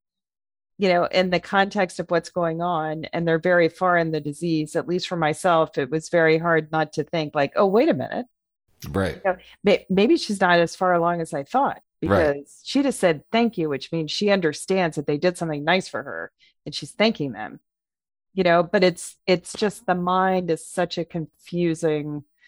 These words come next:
Speaker 1: muscle. I think it is a muscle, right?
Speaker 2: Yeah. And that's w-, actually in, uh, the episode that I have with the neuropsychologist, he says the brain is a muscle and it gets tired. And that's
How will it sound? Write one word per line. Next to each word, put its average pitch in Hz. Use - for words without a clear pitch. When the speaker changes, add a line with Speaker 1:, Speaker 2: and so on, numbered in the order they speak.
Speaker 1:
muscle. 165
I 156
think 180
it 165
is 160
a 147
muscle, 143
right? 143
Speaker 2:
Yeah. 107
And 92
that's 101
w-, 98
actually 90
in, 76
uh, 76
the -
episode 76
that 71
I 71
have 71
with 69
the 71
neuropsychologist, 71
he 78
says 65
the -
brain 64
is 76
a 73
muscle 92
and 67
it -
gets 73
tired. 65
And 62
that's -